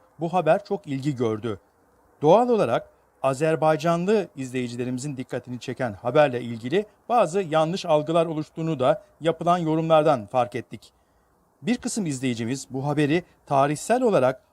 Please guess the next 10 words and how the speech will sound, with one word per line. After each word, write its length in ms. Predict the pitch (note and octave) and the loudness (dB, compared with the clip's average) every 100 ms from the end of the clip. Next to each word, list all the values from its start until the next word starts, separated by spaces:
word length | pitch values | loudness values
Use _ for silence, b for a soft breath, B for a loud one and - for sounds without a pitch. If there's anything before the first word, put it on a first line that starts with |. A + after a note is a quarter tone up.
| - | -4
Azerbaycan'a 800 | C#3 C3 D3 C#3+ C#3+ C#3+ D3 G3+ | -2 0 0 2 0 0 -2 2
ait 300 | D#3+ C#3+ C3 | 2 2 -2
olan 220 | A2 G#2+ | -6 -6
topraklara 680 | C#3+ C3+ C#3+ - C#3+ F3 - b - | -8 -6 -6 -6 -2 -2 -4 b -8
başka 440 | A2 A2+ F#3 G3+ | -8 -6 -4 -4
birilerinin 420 | A#3 A3+ G#3 G3+ | -2 -2 -2 -2
sahip 400 | F#3+ E3 E3+ E3+ | -2 2 2 2
çıkmaya 360 | - E3 D3+ F3+ | -8 -10 -6 -6
kalkması 460 | F#3 F3+ G#3 F3+ | -4 -4 -4 -8
gibi 320 | G3+ E3+ C3+ | -4 -2 -2